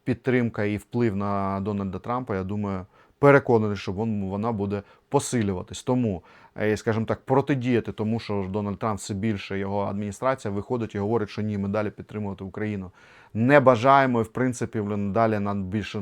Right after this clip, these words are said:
тиснемо на неї, аніж на Російську Федерацію. І от чим більше буде відбуватися це, тим більше буде спротив самого суспільства в Сполучених Штатах. І це те-, також треба розуміти. От.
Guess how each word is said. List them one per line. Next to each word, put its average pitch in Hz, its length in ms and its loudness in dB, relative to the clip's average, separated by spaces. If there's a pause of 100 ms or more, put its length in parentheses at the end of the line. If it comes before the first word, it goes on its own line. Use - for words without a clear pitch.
тиснемо 101 340 -8
на 98 100 -6
неї, 113 380 -2
аніж 104 360 -6 (220)
на 110 120 0
Російську 110 360 -2
Федерацію. 104 600 -6 (320)
І 120 120 8
от 123 160 8
чим 131 220 2
більше 123 280 2
буде 117 220 0
відбуватися 110 640 0 (240)
це, 143 220 0
тим 107 220 -6
більше 113 260 -4
буде 101 200 -4
спротив 117 380 -6
самого 104 300 -6
суспільства 98 580 -8 (400)
в - 80 -20
Сполучених 104 500 0
Штатах. 87 440 -8
І - 20 -12
це 127 200 2
те-, 117 220 0 (280)
також 123 320 0
треба 110 260 0
розуміти. 98 520 -4 (1080)
От. 95 400 -4